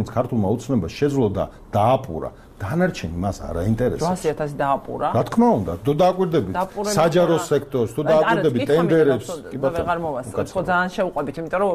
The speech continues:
Speaker 2: ვიცი, რომ ხო, გ-, გვაწუხებს ორივეს.
Speaker 1: კი ბატონო.
Speaker 2: ა, ისე ვუბრუნდები, აი, ა, ხა, ისე შტაბ-ეტილების ქვეშ ვარ, ნატოს გენერალური მდივნების იმაზე.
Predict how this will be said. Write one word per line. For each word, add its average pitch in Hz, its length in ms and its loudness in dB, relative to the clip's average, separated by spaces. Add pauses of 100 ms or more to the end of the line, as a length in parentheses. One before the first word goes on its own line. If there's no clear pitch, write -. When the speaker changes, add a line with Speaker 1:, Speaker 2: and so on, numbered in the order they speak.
Speaker 2:
ვიცი, 180 280 -4
რომ 202 200 0
ხო, 175 200 -2
გ-, 139 280 -4
გვაწუხებს 151 680 -2 (220)
ორივეს. 147 540 -4
Speaker 1:
კი 92 300 -6
ბატონო. - 240 -6
Speaker 2:
ა, 165 100 2 (680)
ისე 196 320 -2
ვუბრუნდები, 175 720 2
აი, 170 200 -2 (520)
ა, 165 100 4 (500)
ხა, 151 140 -2 (240)
ისე 147 160 -4
შტაბ-ეტილების 165 600 0
ქვეშ 151 180 -2
ვარ, 117 160 2
ნატოს 156 560 -2
გენერალური 160 500 2
მდივნების 147 540 -2
იმაზე. 127 280 -4